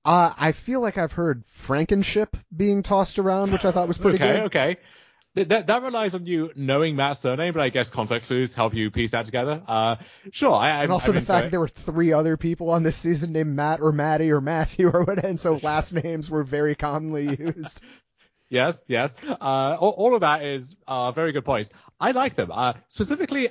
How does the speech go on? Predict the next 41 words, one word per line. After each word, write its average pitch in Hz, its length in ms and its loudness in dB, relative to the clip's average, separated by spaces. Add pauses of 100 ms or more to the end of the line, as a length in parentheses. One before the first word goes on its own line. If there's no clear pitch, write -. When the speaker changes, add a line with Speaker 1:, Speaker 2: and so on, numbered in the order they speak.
Speaker 2:
I 185 80 4
like 180 340 0
Franny. 123 320 -4
I, 131 300 -2 (880)
I 170 160 0
like 147 600 -2
Matt, 208 220 -2
but 185 80 0
he, 175 200 -4
he's 170 200 -2
the 180 60 -4
type 175 220 0
of 190 100 -8
person 165 320 -2
who 120 380 -2 (400)
is 156 180 0
so 160 760 0 (580)
outwardly 135 1000 -2
and 123 240 -2
strongly 127 540 -4
anxious 127 320 -8
about 123 320 2
things 143 220 -2
that 127 120 -2
it 123 40 2
makes 117 220 -2
me 131 200 0
anxious 123 360 -4
watching 113 300 -2
him, 180 220 4
and 131 180 -2
so 117 160 2
I 117 80 4
would 113 400 2
Speaker 1:
<laughs> - 0 -
Speaker 2:
rather 110 240 2
just 107 260 -4 (240)
not 113 320 -2
do 117 200 2
that. 175 240 2 (280)
Um, 117 360 2